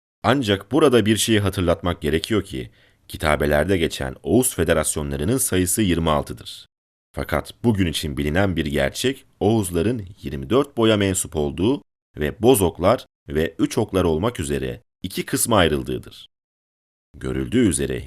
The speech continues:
yazıtlarda tespit edilen yirmi altı sayısından onuncu yüzyıldaki yirmi dört Oğuz boyu iki üye eksiktir. Bu da bize göstermektedir ki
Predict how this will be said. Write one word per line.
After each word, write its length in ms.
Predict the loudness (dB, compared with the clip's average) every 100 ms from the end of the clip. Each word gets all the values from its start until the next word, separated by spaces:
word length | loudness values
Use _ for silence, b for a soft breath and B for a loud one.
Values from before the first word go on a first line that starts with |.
| -6
yazıtlarda 640 | -4 -4 2 4 6 2
tespit 360 | -2 -12 -6 -2
edilen 360 | 0 2 0 -2
yirmi 340 | -8 -6 -4
altı 220 | -4 -2
sayısından 640 | -2 0 -2 -4 -2 -2 -2 _ -10
onuncu 360 | -6 -4 -2 2
yüzyıldaki 640 | 2 2 -4 -4 -8 -8
yirmi 480 | -12 -6 -4 -2 0
dört 260 | 0 0 -2
Oğuz 400 | 0 2 0 -2
boyu 340 | -2 -2 -2 _ -16
iki 260 | -10 -6 2
üye 240 | 4 4
eksiktir. 680 | 2 -2 -10 _ -20 -20 _ _ _ _ _ -6
Bu 100 | 2
da 120 | 2 4
bize 200 | 2 2
göstermektedir 800 | 0 0 -2 -2 -4 -4 -4 -6
ki 260 | -10 -10